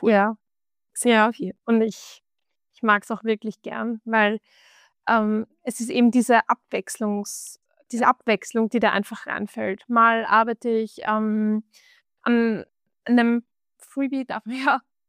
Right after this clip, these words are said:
Speaker 2: nicht mehr sagen offiziell.
Speaker 1: Ja, ach, ich sag's
Speaker 2: Mal
Speaker 1: auch, mein
Speaker 2: arbeite ich
Speaker 1: Gott.
Speaker 2: an einem, an einem E-Book und mal arbeite ich an Ads und mal arbeite ich an einem, an einer Landingpage. Es ist einfach super, super abwechslungsreich.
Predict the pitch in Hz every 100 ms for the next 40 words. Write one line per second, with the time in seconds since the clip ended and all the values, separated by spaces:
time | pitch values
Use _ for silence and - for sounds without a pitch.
0 | _ - 233 - 220 - 233 262 311 339
1 | - 339 349 214 208 247 233 196 - 214
2 | 208 - - 190 196 196 196 190 185 190
3 | 240 233 226 226 214 - 226 226 226 233
4 | 269 254 262 262 247 254 226 240 233 -
5 | 226 226 214 254 - 262 254 247 - 240
6 | 220 220 208 226 233 226 - 226 220 233
7 | 240 233 - 226 226 233 233 233 - 240
8 | 262 262 247 247 - 233 226 - - 262
9 | 254 233 247 - - 285 285 - 226 -
10 | - - - - - 202 - - 117